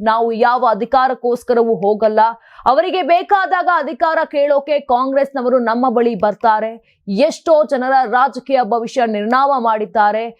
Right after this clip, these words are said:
ಎಷ್ಟು ಜನರನ್ನ ತೆಗೆದು ಹಾಕಿದ್ದಾರೆ. ಅಷ್ಟೇ ಯಾಕೆ, ದೇವೇಗೌಡರ ರಾಜಕೀಯ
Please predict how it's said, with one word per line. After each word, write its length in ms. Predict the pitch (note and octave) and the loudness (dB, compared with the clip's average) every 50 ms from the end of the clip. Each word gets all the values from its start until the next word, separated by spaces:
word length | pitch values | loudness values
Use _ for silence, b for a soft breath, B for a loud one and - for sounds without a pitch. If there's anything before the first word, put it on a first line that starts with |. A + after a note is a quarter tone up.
| b b b _ | b b b _
ಎಷ್ಟು 380 | A#3 C#4+ D#4+ - - - F4 D#4+ | 0 0 0 0 -2 0 0 2
ಜನರನ್ನ 440 | G#3 C#4 C#4 D4+ D#4+ D#4 D#4+ D4 D#4 D4+ C#4+ - | 2 2 2 2 2 2 2 2 0 0 0 0
ತೆಗೆದು 360 | C#4+ A#3+ A3 C4+ A3 C4 A#3 | -2 -2 -2 0 0 2 2
ಹಾಕಿದ್ದಾರೆ. 800 | A#3+ A#3+ A#3 - C4 A3+ F#3 A3 G#3+ G#3+ A3 A#3 A#3+ - - _ - | 2 0 -2 -4 -6 -4 0 0 0 2 0 -2 -6 -10 -8 _ -4
ಅಷ್ಟೇ 440 | G#3+ A3+ - - - C#4+ C4+ C4 B3 | -4 -4 -4 -6 -2 0 0 2 4
ಯಾಕೆ, 400 | A#3 G#3+ A3+ A3+ - C4+ A3 G#3 A3+ A#3+ b b b b _ F#3 G3 | 2 2 2 0 -2 -4 -4 -4 -4 -6 b b b b _ 0 2
ದೇವೇಗೌಡರ 640 | C4 D#4 F4 F4+ F#4 F4 B3+ E4+ E4+ D#4+ D#4 D#4 D#4 D4 | 2 2 2 0 -2 0 2 2 2 2 2 2 2 2
ರಾಜಕೀಯ 520 | C4 C4+ C#4 D#4 - D#4+ - _ D#4 E4 | 2 2 2 0 -2 -6 -8 _ -2 0